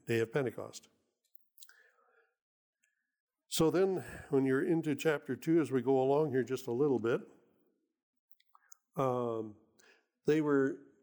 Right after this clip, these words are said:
they were praying. They were all in one place, and they're praying. The cloven tongues come down, this great reading, and, uh, they begin to speak in tongues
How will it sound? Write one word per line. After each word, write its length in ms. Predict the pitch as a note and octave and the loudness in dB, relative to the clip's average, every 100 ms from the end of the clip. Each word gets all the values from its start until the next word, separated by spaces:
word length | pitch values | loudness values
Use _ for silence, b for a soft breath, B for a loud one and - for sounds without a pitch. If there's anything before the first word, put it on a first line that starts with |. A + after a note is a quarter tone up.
| _ - | _ -8
they 80 | - | 0
were 140 | C3+ | 0
praying. 600 | C#3 - F3 D3+ A#2+ C#3+ - _ _ _ - | 0 0 2 2 0 -6 -12 _ _ _ -6
They 60 | |
were 100 | A#2 | 0
all 160 | B2+ D3+ | 2 2
in 80 | C#3 | 0
one 180 | C3+ C3+ | -2 -4
place, 480 | C3 A#2 C#3 - - _ b b b | -4 -2 -2 -4 -18 _ b b b
and 120 | - A#2+ | 0 2
they're 140 | B2+ | 0
praying. 380 | B2 C3 C3+ B2+ | 0 0 2 0
The 80 | A2 | -2
cloven 400 | D3 D3+ D3 C3 | 0 0 0 -4
tongues 340 | C#3+ C#3+ C#3+ | -4 -4 -4
come 220 | - C3+ | -2 0
down, 260 | C3 C#3 C3+ | 0 0 -2
this 160 | B2 | -4
great 320 | - C3 C#3+ C3+ | -2 0 0 -2
reading, 320 | B2+ C3 C#3 - b b b b | -6 -6 -10 -14 b b b b
and, 340 | B2 A#2+ A2+ A#2 | -4 -2 -4 -6
uh, 260 | A2 A2 G#2+ G#2 _ - B B B B B _ _ _ | -6 -8 -12 -20 _ -20 B B B B B _ _ _
they 120 | - C3 | 0 0
begin 320 | C3+ D#3 E3 | 0 0 -2
to 80 | D#3+ | -4
speak 300 | - D3+ D3 | -2 -2 -2
in 120 | B2 | -4
tongues 580 | C3 C#3 D#3 E3+ - | -2 0 0 0 -4